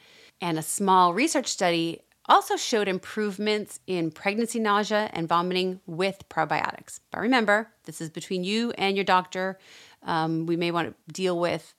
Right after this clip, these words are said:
the nausea and vomiting at a more intense level, depending on you, mama. Now, let's include these probiotic foods. Why not? These are so good for you in many ways. Um, I'm all for including your yogurt because then also you're getting your dairy.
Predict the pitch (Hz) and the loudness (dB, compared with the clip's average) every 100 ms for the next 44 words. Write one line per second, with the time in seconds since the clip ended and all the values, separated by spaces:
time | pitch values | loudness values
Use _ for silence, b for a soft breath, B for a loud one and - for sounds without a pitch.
0 | _ - 165 165 160 160 156 165 160 156 | _ -10 -2 2 4 4 2 -2 2 2
1 | 160 156 151 151 170 156 156 156 151 147 | 0 0 -2 -4 -4 -4 -2 -2 -4 -4
2 | - 175 170 185 156 - - - - - | -6 -6 -2 0 -2 -2 -4 -4 -10 -10
3 | 156 165 156 151 151 147 143 151 - 165 | -8 -4 -2 -2 -2 -4 -6 -10 -6 -4
4 | 147 - - 156 B B B B B - | -2 -4 -8 -10 B B B B B -4
5 | 196 180 180 - - _ _ _ _ 190 | 2 4 4 2 -8 _ _ _ _ 2
6 | 233 - 311 302 - - 196 214 233 190 | 2 4 2 2 -4 -6 -2 0 -2 -2
7 | 180 185 - 156 147 190 285 494 453 175 | -2 -4 -4 -4 0 0 0 0 0 -4
8 | - _ _ - 440 - - - 233 262 | -14 _ _ -2 2 0 -2 -4 -2 0
9 | 269 - 262 285 277 240 185 175 180 196 | 0 -2 0 -2 -2 -2 0 0 0 -2
10 | 202 185 - - B B B B B - | -2 -2 -4 -8 B B B B B 0
11 | 190 180 - 247 - 254 285 233 - 208 | 2 4 4 4 4 2 2 0 0 -2
12 | 185 175 170 165 - 165 175 165 190 180 | 0 0 0 -4 -10 -6 -4 0 2 2
13 | 175 160 - - 170 160 160 151 156 165 | 2 0 -2 -6 -8 -2 2 2 2 -2
14 | 151 151 151 143 139 147 254 247 254 277 | -2 -2 -4 -4 -4 -4 -2 0 0 0
15 | 302 | -4